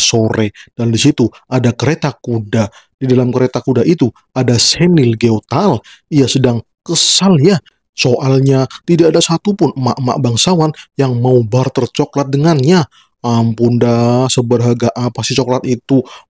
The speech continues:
Waduh, malah nggak ada yang mau barter. Pengawal channel juga menyayangkan, padahal sudah bawa produk-produk mewah untuk persiapan barter coklat. Malah nggak ada yang mau. Tapi ya gimana lagi, emang coklat sekarang sedang viral.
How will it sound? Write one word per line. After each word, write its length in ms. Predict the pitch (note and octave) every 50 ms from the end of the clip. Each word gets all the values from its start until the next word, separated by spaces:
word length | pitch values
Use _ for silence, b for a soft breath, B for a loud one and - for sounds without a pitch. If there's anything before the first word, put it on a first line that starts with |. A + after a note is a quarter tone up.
| -
Waduh, 320 | F3 E3 E3 E3+ F3+ G3+ G3+
malah 240 | D#3 A2+ A2+ A2 G#2+
nggak 160 | A2+ A2 A2
ada 80 | G#2+
yang 160 | A2+ A2+ A2+ A2+
mau 160 | A2+ A2 A2+
barter. 640 | A2+ A2+ A2 A2 G#2+ - - _ - A2+ A2+ A2+ G#2+ b b b b b b b b b b
Pengawal 400 | - D3 C3+ C#3 C3+ C3+ C3+ C3
channel 320 | A#2+ - - D#3 F3+ D#3+ C3+
juga 220 | A#2+ A#2+ A#2 C3 C3
menyayangkan, 800 | B2+ C3 C3 C3+ C3+ C3 C#3 C#3+ C#3 C#3 - - D3 C#3+ C#3 - B B B _
padahal 400 | - A2+ A#2 B2 B2+ C3 A#2+ A2+ - _ _ -
sudah 320 | - - C3 B2 A#2+ A2+
bawa 320 | A2+ A#2 A#2+ A#2+ B2 A#2
produk-produk 480 | - B2 B2+ C3 A#2 G#2+ A#2+ A#2 A#2+ -
mewah 480 | A#2 B2 C#3 C#3+ C#3 C3 C#3+ D3 - - B B B _
untuk 260 | C#3 C3 A#2+ B2 B2+ -
persiapan 720 | - A2+ A2 - - A#2 C3+ C#3 - - B2+ A#2 A2 A2+
barter 320 | A#2+ A#2+ A#2+ A2+ - B2
coklat. 540 | - - - A#2 G2 - - - A2+ - - b b b b b
Malah 220 | - F#3+ F#3+ F#3 F3+
nggak 160 | F3+ F3+ F3+ F3 F3+
ada 40 | F#3
yang 160 | F#3+ F#3+ F#3
mau. 500 | F#3 F#3+ F#3+ F#3 F#3 F3+ F3+ G3 G3 F#3+ - B B B B _
Tapi 400 | - A#2 A2+ A2 - - B2 A#2+
ya 80 | A#2 A2+
gimana 400 | A#2 A2+ B2 A#2+ A#2+ A#2 A#2+ A#2+
lagi, 560 | A#2+ A2+ G#2+ A#2 C#3 D3+ C3 - A#2+ C#3 D#3+ D#3+ B B B B
emang 400 | - C3 A#2 A#2+ A#2+ A2 A#2 -
coklat 320 | - C3 - - B2+ -
sekarang 320 | - - - D3+ C#3 C3+ B2+
sedang 320 | - C#3 C3+ D3 C#3+ C#3+ C3+
viral. 800 | - - - D3 C3+ C3 C#3 C3 C3+ C#3 D3+ D3 E3+ F#3+ D3